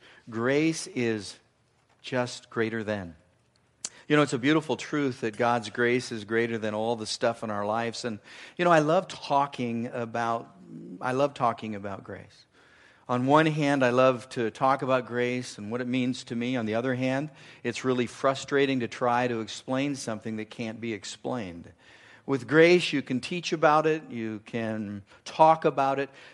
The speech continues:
but until you experience it, you just don't get it.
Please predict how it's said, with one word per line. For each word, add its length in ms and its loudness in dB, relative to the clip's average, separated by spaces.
but 100 0
until 600 0
you 240 -2
experience 920 -6
it, 100 -8
you 160 -10
just 260 -12
don't 280 -6
get 200 -4
it. 240 -14